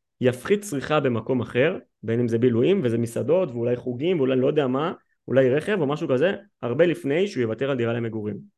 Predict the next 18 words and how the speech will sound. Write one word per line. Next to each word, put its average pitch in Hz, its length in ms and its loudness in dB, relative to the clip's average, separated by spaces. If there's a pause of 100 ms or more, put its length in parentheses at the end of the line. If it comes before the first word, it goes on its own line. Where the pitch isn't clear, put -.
(340)
זו 160 160 4
המציאות, 220 380 6
זה 156 100 6
המנטליות 175 380 4
בישראל. 143 420 4
אני, 139 240 2
אני 156 160 2
רוא-, 151 240 0 (240)
קשה 151 300 0
לי 202 120 4 (120)
לדמיין 131 520 2
תרחיש 127 540 -6
כזה, 127 360 0 (500)
ש-, - 180 -8 (420)
ש-, - 160 -2 (180)
ש-, 120 140 -6
אה, 117 600 0
שדירה, 127 640 0